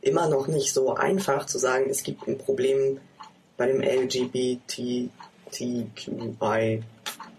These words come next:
ähm, dass TranspartnerInnen da rausfallen, weil es dann nochmal mehrere, ähm, noch mal mehrere Möglichkeiten erstmal aufmacht von äh, ehemalig zwei Lesben,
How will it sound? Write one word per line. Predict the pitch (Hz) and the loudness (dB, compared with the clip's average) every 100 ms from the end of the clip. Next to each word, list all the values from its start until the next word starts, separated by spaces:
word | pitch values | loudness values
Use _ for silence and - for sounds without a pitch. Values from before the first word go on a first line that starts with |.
| - - - - _ _ _ - - _ - - _ - - | -20 -20 -20 -20 _ _ _ -20 -20 _ -20 -20 _ -8 -2
ähm, | 135 131 127 117 - | 2 2 2 0 -4
dass | - 139 143 | -2 0 2
TranspartnerInnen | - 135 202 - 143 135 135 135 139 135 | 2 2 2 0 0 2 2 4 4 4
da | 131 131 | 2 2
rausfallen, | 135 175 - 117 110 110 | 2 2 0 0 0 2
weil | 120 123 | 0 0
es | - | 0
dann | 131 135 135 | 2 2 2
nochmal | 131 135 135 127 | 0 0 0 2
mehrere, | 131 151 151 135 135 135 135 - - - - - - - - - - | 2 2 2 2 2 0 -4 -14 -20 -16 -16 -16 -20 -20 -20 -10 -2
ähm, | 131 131 127 120 - - - - - - 135 | 0 2 0 -4 -12 -18 -14 -16 -16 -8 -4
noch | 135 | -2
mal | 131 | 2
mehrere | 131 139 135 131 | 4 4 4 4
Möglichkeiten | 165 180 - 135 - | 2 0 0 0 2
erstmal | 120 123 120 107 | 0 0 0 2
aufmacht | 107 - 139 131 - - - - | 0 2 0 0 -8 -20 -20 -12
von | - 135 143 165 - - - - - - _ _ | -2 2 2 0 -4 -14 -20 -20 -20 -20 _ _
äh, | - 139 139 139 139 | 0 2 4 2 2
ehemalig | 139 143 135 135 139 135 - | 2 2 2 2 2 0 -2
zwei | - 135 135 | 0 2 4
Lesben, | 131 143 - - 147 147 | 4 2 0 0 0 0